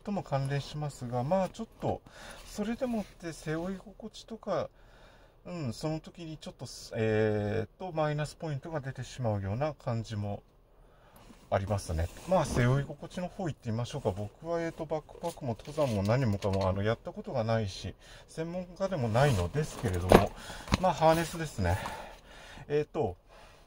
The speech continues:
結論から言ってしまうと、背面もハーネスもウェイトバランスも、えーと、悪い意味での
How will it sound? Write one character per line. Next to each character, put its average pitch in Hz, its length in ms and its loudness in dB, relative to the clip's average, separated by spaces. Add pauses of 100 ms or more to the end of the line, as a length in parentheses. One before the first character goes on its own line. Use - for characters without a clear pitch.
(580)
結 220 220 -8
論 220 180 0
か 214 100 -4
ら 196 120 -2
言 156 100 -16
っ - 20 -20
て 180 140 -10
し - 140 -8
ま 165 140 -2
う 160 60 -6
と、 151 160 -4
背 180 360 6
面 196 380 -2
も 180 200 0 (340)
ハ 165 220 0
ー 170 40 -2
ネ 170 140 -2
ス - 180 -10
も 160 260 -4 (300)
ウ 120 40 -12
ェ 151 200 -4
イ 170 60 -10
ト 165 160 -10
バ 180 140 -2
ラ 156 140 0
ン 117 120 0
ス - 220 -8
も、 127 320 2 (360)
え 156 260 -4
ー - 20 -4
と、 147 680 0 (1200)
悪 175 340 6
い 180 200 -2
意 143 60 2
味 139 140 2
で 151 120 0
の 143 200 -2